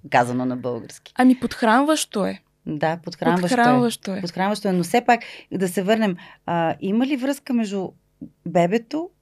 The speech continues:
Speaker 1: начина, по който е гледано, нали, отглеждано от майка ти, от баща си, от семейството, и след това отношението му към храната?
Speaker 2: Мгм.
Speaker 1: Има
Speaker 2: Да.
Speaker 1: такава.
Speaker 2: Да. А, има много изследвания за това. А, разбира се, има и генетични компоненти, които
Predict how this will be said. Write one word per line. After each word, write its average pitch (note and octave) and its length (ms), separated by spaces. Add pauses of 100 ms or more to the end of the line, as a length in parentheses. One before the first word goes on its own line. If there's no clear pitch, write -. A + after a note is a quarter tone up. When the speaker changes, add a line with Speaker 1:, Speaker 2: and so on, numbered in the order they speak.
(240)
Speaker 1:
начина, E3+ 400
по - 80
който C4 280
е D#3+ 40
гледано, D3 560 (520)
нали, D3 220
отглеждано D#3+ 480
от C#3+ 120
майка D3 280
ти, B2 140
от A#2 100
баща D3+ 300
си, D3+ 140
от C#3 80
семейството, F3 640 (400)
и G3 80
след A#3+ 220
това A#3 200 (140)
отношението G3 640
му F#3 120
към E3+ 160
храната? D3+ 500 (520)
Speaker 2:
Мгм. G3+ 200 (540)
Speaker 1:
Има D3 160
Speaker 2:
Да. C#3 40
Speaker 1:
такава. B2 300 (220)
Speaker 2:
Да. G3+ 280 (640)
А, G3+ 640
има B3+ 220
много A#3+ 720
изследвания G#3 540
за F#3 100
това. A#3+ 720 (380)
А, G3+ 140
разбира A3+ 280
се, A#3 140
има B3 140
и A3 40
генетични G3 420
компоненти, G3+ 520
които G#3 400